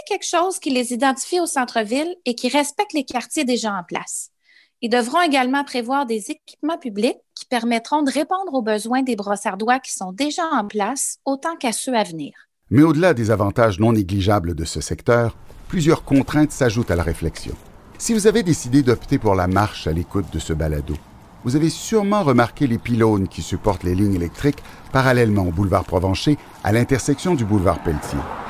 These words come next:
Speaker 2: Ces lignes de haute tension exigent qu'une certaine distance soit laissée dégagée pour des raisons de sécurité. Ainsi, aucun bâtiment ne peut être construit à proximité de ces lignes.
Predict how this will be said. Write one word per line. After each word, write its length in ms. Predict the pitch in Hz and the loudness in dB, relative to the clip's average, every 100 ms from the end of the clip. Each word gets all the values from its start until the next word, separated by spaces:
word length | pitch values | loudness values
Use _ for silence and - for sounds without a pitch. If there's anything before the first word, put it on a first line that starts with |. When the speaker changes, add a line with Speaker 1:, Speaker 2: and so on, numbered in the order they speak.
| - - | -10 0
Speaker 2:
Ces 180 | 165 | 4
lignes 240 | 160 226 180 | 4 4 4
de 80 | 123 | 6
haute 280 | 139 143 | 4 2
tension 360 | 131 113 - 190 | 0 0 0 0
exigent 460 | 127 101 156 147 - | 0 2 0 0 -2
qu'une 220 | 104 98 | 0 2
certaine 720 | - - 196 - 151 113 98 | 0 -2 -2 2 2 4 2
distance 680 | 95 143 - 95 101 139 - - - | 0 -4 -4 0 0 0 -4 -16 -16
soit 220 | - 120 | 0 4
laissée 400 | 120 117 - 98 85 | 4 2 0 0 4
dégagée 500 | 147 160 123 95 104 | 4 6 4 4 0
pour 160 | 107 95 | 0 0
des 120 | 95 | 2
raisons 280 | 101 92 113 | 2 2 0
de 80 | 85 | 0
sécurité. 600 | - - 82 73 - 60 | -6 -4 -4 -4 -8 0
Ainsi, 320 | 117 131 202 - - - - | 0 2 -2 -6 -12 -14 0
aucun 380 | 220 220 - 180 | 2 2 2 0
bâtiment 560 | 117 110 - 123 95 71 | 2 2 2 0 0 0
ne 100 | 73 | -4
peut 180 | - 95 | -4 0
être 260 | 90 - | 0 -2
construit 560 | 69 - 170 - - 139 - - | -4 2 2 0 -4 -4 -4 -6
à 100 | 123 | -2
proximité 600 | - 104 - 82 87 147 | 0 -2 -2 -2 0 0
de 60 | 143 | 0
ces 160 | 117 92 | 0 0
lignes. 280 | 80 62 | 0 -4